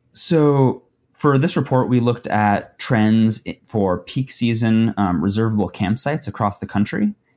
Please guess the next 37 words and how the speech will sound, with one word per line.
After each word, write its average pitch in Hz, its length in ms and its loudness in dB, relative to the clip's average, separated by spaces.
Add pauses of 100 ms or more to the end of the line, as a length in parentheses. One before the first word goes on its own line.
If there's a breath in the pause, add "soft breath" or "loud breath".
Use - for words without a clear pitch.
(200)
And 110 400 2 (220)
we 147 160 0
saw 120 300 2
that 110 140 -4
the 98 100 -6
popularity 104 640 0
of 90 120 -4
camping 120 580 0
on 92 500 0
our 101 100 2
national 98 340 0
public 98 280 -4
lands 92 420 -2
has 107 300 -2
just - 400 -6
skyrocketed, - 680 -6 (420)
um, 57 460 -4
between 92 560 0
the 95 100 -2
period 95 260 0
of 87 100 -2
time 82 380 -2
from 80 480 -2
twenty 95 280 0
fourteen - 460 -6
to - 60 -12
twenty - 280 -8
twenty. - 340 -14 (520)
I 104 100 2
found 110 440 4
an 95 220 0
estimated 101 540 0
thirty-nine 110 600 4
percent 110 420 -2
increase 120 460 -2
in 104 100 2
occupancy, 143 760 -2